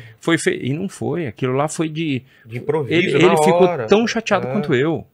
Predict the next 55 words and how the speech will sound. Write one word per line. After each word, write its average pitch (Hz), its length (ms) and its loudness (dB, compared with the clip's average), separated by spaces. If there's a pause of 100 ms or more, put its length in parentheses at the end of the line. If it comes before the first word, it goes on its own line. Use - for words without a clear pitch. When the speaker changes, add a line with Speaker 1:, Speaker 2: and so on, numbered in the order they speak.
(260)
Speaker 2:
Tá. - 120 -8
Speaker 1:
Naquele 156 300 0
dia, 135 300 0
quando 139 240 -6
começaram 123 400 -4
a 107 60 -4
pressionar, 107 680 -6
eu 98 80 -6
comecei 107 380 -8
a, 98 60 -10 (200)
a 113 60 -10
pensar, 92 500 -12
falei, - 240 -20
Cara, 95 400 -10 (1000)
Speaker 2:
Como 285 180 -14
que - 180 -4
é? 117 80 2
Speaker 1:
o 113 80 -2
Speaker 2:
Como 110 340 -4
que 120 120 4
é - 20 6
uma 139 140 6
Speaker 1:
menininho, 135 220 4
Speaker 2:
pressão? 123 300 0
É 113 60 0
Speaker 1:
o 127 60 0
Speaker 2:
tipo, 117 80 0
Speaker 1:
menininho 123 500 0
Speaker 2:
"Deixa 165 240 4
passar", 151 360 0
ou 127 240 0 (200)
"Eu 127 200 2
acho 135 280 0
melhor 117 440 0
que"? 101 400 -10
Speaker 1:
Não, 139 160 2
Speaker 2:
Ou 127 60 4
é 127 40 6
uma 131 160 4
Speaker 1:
não, 143 80 6
Speaker 2:
ordem? 123 240 4
Speaker 1:
não, 139 260 -2
não, 110 220 -4
não. 95 60 -6
Speaker 2:
É - 40 -2
Speaker 1:
Eles, 117 40 0
Speaker 2:
uma 135 120 2
Speaker 1:
eles 196 80 6
Speaker 2:
ordem. 131 240 4
Speaker 1:
falaram, 143 300 0
"Pô, 165 220 -6
a 135 40 -4
gente, 110 320 -8
você 107 160 -8
vai, 110 240 -2